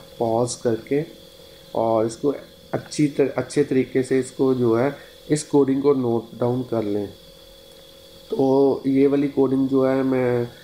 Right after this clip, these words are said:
आपको description में भी दे दूँगा, तो आप वहाँ से भी, अ, नोट डाउन कर सकते हैं। बड़ी easy coding है, बड़े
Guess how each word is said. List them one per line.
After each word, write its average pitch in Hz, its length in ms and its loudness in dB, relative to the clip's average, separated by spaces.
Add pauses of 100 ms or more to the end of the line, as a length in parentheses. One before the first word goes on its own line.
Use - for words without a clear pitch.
(200)
आपको 131 380 0
description 127 580 -4
में 143 200 2
भी 139 120 2
दे 120 160 2
दूँगा, 127 400 0
तो 117 160 -2
आप 113 260 -2
वहाँ 110 300 0
से 131 200 0
भी, 131 260 0 (400)
अ, - 40 -12 (240)
नोट 117 500 2
डाउन 120 180 0
कर 120 120 0
सकते 127 320 -4
हैं। 127 220 0
बड़ी 123 220 2
easy 120 380 0
coding 131 420 2
है, 131 220 0
बड़े 117 420 0